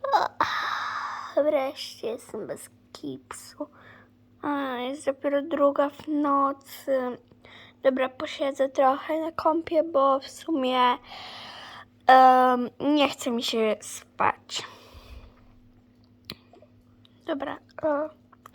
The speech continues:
co by tutaj, y, pooglądać? Hmm.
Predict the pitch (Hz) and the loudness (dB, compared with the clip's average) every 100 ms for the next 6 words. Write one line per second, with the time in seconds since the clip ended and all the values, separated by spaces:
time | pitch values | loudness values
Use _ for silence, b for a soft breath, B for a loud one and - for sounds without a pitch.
0 | B B B B - 311 330 330 - 330 | B B B B -2 0 0 -4 -4 0
1 | 294 285 294 311 _ _ _ _ - 269 | 0 -2 -6 -10 _ _ _ _ -2 -2
2 | 269 277 277 285 277 - 285 269 277 - | 0 -4 -4 -2 -2 -2 -6 -4 -8 -8
3 | - - _ _ _ - - _ _ _ | -12 -12 _ _ _ -20 -20 _ _ _
4 | _ _ _ _ _ _ _ - - - | _ _ _ _ _ _ _ -20 -20 -20
5 | - _ _ _ - - 330 285 254 240 | -20 _ _ _ -20 -4 0 0 -2 -4